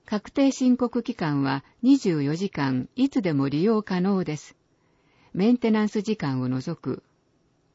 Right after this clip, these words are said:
スマホ専用画面で見やすく、画面の案内に沿って入力するだけで自動計算でき、添付書類の提出も省略できる場合があります。また、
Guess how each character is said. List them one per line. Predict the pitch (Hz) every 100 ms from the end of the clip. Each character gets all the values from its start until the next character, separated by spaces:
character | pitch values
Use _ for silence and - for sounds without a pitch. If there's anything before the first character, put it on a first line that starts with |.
| _ _ _ _ _ -
ス | -
マ | 247 262
ホ | 247
専 | - 262 277
用 | 277 262
画 | 269
面 | 247 175 143
で | 135 131
見 | 151
や | 208
す | 196 -
く、 | 180 175 - _ _ -
画 | 269
面 | 269 214 143
の | 135 -
案 | 208 233
内 | 220
に | 214 208
沿 | 214
っ | 208
て | - 143 -
入 | 156 202
力 | 220 214 202
す | -
る | 202
だ | 196 196
け | 202
で | 151 135 - _
自 | - 202
動 | 285 285
計 | 277 277
算 | 220 151 139
で | 135 160
き、 | - 139 143 _ _ -
添 | 240 277
付 | 277
書 | 247 277
類 | 254 175
の | 139
提 | 135 175 208
出 | - - 196
も | 185 185 _
省 | - 214
略 | 233 214 214
で | 208
き | -
る | 156 131
場 | 143
合 | 175
が | 180 160
あ | 143
り | 131
ま | 127
す。 | - _ _ _ _ _ _ _ _ _ -
ま | 160
た、 | - 156